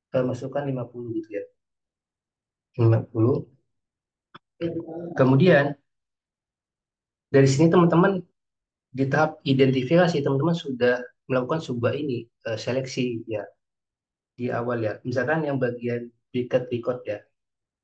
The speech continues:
sini. Nah, di sini teman-teman mungkin ya terkait dengan duplicate record itu, ya di sini kan ada record ini before screening. Mungkin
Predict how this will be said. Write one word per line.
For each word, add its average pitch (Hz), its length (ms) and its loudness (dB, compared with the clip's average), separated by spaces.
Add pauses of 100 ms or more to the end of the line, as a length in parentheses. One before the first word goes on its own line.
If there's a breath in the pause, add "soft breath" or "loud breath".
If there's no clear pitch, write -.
(200)
sini. 110 320 -10 (1200)
Nah, 127 100 0
di 123 100 0
sini 170 200 2
teman-teman 170 480 0 (640)
mungkin 151 320 -2
ya 117 320 -2 (160)
terkait 131 320 -4
dengan 123 160 -6
duplicate 123 480 -6
record 131 400 -10
itu, - 320 -20
ya 117 160 2
di 123 80 0
sini - 240 -6
kan 135 240 0
ada 123 240 -8
record 123 400 -16
ini 123 160 -20 (320)
before 120 320 -2
screening. 110 560 -2 (320)
Mungkin 160 400 2